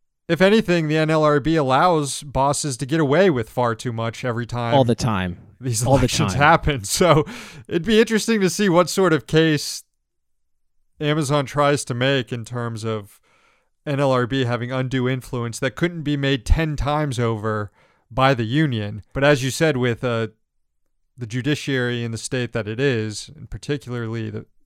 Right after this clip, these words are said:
Speaker 1: Supreme Court, any sort of bullshit argument flies for the right.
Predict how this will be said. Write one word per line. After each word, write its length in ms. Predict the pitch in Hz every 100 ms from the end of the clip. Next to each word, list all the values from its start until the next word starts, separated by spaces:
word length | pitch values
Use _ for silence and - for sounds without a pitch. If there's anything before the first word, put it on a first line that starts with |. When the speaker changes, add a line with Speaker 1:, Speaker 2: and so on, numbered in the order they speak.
| _
Speaker 1:
Supreme 460 | - - - 120 107
Court, 500 | - 160 139 117 _ _ _ _ _ _ _ _ _ _ _ _ _ _ _ -
any 180 | 147 147
sort 220 | - 139
of 80 | 120
bullshit 340 | 123 123 -
argument 440 | 110 110 107 104 110
flies 640 | 117 113 110 113 - - _
for 120 | -
the 100 | 110
right. 300 | 107 110 107